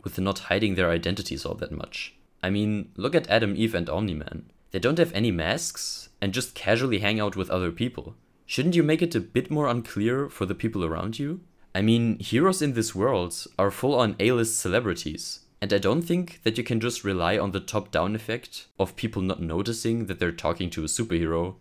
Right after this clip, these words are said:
just because they don't expect them to hang out there. This psychological effect will surely prevent some of that, but I don't think they should rely on that and be a bit more careful about their secret identity.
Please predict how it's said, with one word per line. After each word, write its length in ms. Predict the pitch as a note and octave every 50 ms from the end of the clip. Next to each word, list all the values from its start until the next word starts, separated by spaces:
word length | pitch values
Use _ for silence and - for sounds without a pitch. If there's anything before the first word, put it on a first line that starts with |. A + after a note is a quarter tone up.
| _ _
just 220 | - G#2 G#2 - -
because 460 | G#2+ G#2+ - G2+ F#2+ F2 - - -
they 140 | - G2+ F#2
don't 200 | F#2+ G2+ F#2+ F#2
expect 420 | - - - - F#2+ F#2+ F#2 -
them 140 | G2+ F#2 E2+
to 120 | - F#2 E2+
hang 220 | F2 F2 E2+ -
out 240 | E2+ F#2+ F#2+ - -
there. 220 | - - - - - _ _ _ _ -
This 200 | A2 A#2+ - -
psychological 680 | - - D3 C#3+ - C3 G#2+ G#2+ A2+ B2 B2 - A2+ F#2
effect 680 | F#2 - - F#2+ A#2 - - - - - - - - _ -
will 220 | G2 G#2+ A#2+ B2
surely 340 | B2 - - F#3+ G3+ A3+ F#3+
prevent 400 | - - - G#2+ G#2 G#2+ G2+ F2+
some 240 | - - G#2+ B2+ B2
of 160 | E2 - -
that, 380 | - - - - A2+ - - - _ _ _ -
but 120 | G2+ G2
I 40 | G2+
don't 220 | G2 A2 B2+ E3+
think 240 | E3+ - D#3 D3+ C#3
they 100 | - A#2+
should 200 | A2+ - A#2+ G#2
rely 300 | F#2 F2+ E2+ E2 F#2 A#2
on 180 | G#2 E2+ E2+ E2
that 440 | E2 E2 E2 E2 - - - - - _ -
and 160 | F#2 F2+ E2+
be 140 | A2 A#2 A2+
a 60 | G2+
bit 160 | F2 - -
more 140 | G#2 F#2 F2
careful 400 | E2+ - G2+ G2+ G2+ - - E2+ E2+
about 220 | D#2+ E2+ E2+ -
their 100 | D#2+ D2+
secret 320 | - - F#2 E2 - D2+
identity. 600 | D2 D2 D#2 F2 F#2+ F#2+ - - - - - -